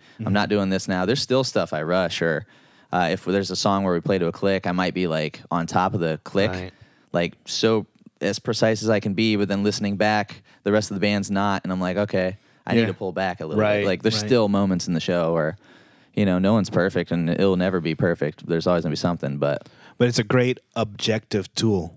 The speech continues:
Speaker 2: because, you know, in the moment, you're like, you feel, "Oh, that was great." And even the rest of the band, "Man, that was great." But then listening to it outside after the moment has passed,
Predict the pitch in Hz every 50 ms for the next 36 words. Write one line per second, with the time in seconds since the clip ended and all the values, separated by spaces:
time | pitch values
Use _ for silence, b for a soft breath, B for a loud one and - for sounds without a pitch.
0 | - - - 110 107 - 117 107 104 104 87 107 113 107 104 104 101 98 - _
1 | _ - 113 120 127 131 127 123 127 131 139 139 131 123 117 104 113 113 104 101
2 | 101 B B B B B B B B 110 107 - - 131 127 120 113 107 95 117
3 | 131 127 120 120 120 120 104 - - 127 123 120 110 95 - - 104 123 127 131
4 | 135 127 127 120 120 123 120 - - 117 104 110 110 107 107 107 113 110 117 123
5 | 123 120 117 107 101 123 123 127 120 95 92 - - - - 110 104 98 - 107
6 | 107 104 104 101 101 101 B B B B B B B B B - 117 120 117 -
7 | 120 117 110 107 - 120 117 113 110 - - 107 107 107 107 - - 113 107 104
8 | 98 90 95 98 107 - - 117 107 107 110 110 113 117 110 113 110 107 - -
9 | 120 113 110 110 113 110 - - -